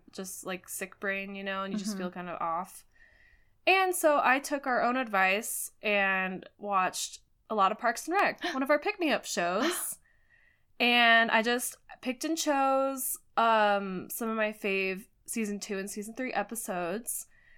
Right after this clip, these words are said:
Speaker 1: And that is, like, maybe the most romantic show on T V.
Speaker 2: It really is.
Speaker 1: It is so sweet, and I,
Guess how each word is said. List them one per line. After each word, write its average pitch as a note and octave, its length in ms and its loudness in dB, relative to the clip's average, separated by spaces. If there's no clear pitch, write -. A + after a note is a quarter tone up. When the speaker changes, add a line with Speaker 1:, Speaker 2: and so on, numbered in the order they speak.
Speaker 1:
And G3+ 880 2
that C#4+ 260 8
is, F#4+ 140 2
like, G#4 240 6
maybe D4+ 220 6
the C#4 80 2
most A3 240 2
romantic G3+ 440 -2
show F3 520 -2
on F#3 220 0
T F#3 180 -8
V. D#2+ 380 -10
Speaker 2:
It C4 240 -8
really A#3+ 480 -10
is. G#3 400 -10
Speaker 1:
It C#4 260 4
is G4+ 460 2
so F4 760 0
sweet, D4+ 640 -2
and B3 420 0
I, A#3+ 420 2